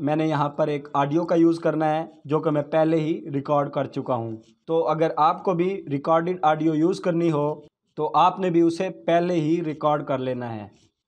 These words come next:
या अगर आप बैकग्राउंड म्यूजिक के साथ just वीडियो बनाना चाहते हैं तो आप वैसे भी बना सकते हैं।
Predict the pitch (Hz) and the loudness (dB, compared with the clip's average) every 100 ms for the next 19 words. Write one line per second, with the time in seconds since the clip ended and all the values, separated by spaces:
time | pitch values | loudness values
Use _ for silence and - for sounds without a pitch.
0 | _ _ _ 131 143 151 151 147 165 175 | _ _ _ -4 2 4 4 0 0 2
1 | 175 - 143 160 160 165 156 156 165 196 | 2 2 2 2 4 0 2 2 0 -2
2 | 202 175 175 160 160 156 - 156 170 175 | -4 0 0 0 -2 -4 -2 -2 0 0
3 | 165 160 160 160 143 160 147 156 - _ | 0 0 -2 -2 -2 -2 -4 -6 -10 _
4 | - 147 143 143 143 156 143 135 131 120 | -2 0 2 -2 -2 -4 -2 -2 -4 -4
5 | 120 - 117 110 | -10 -10 -10 -10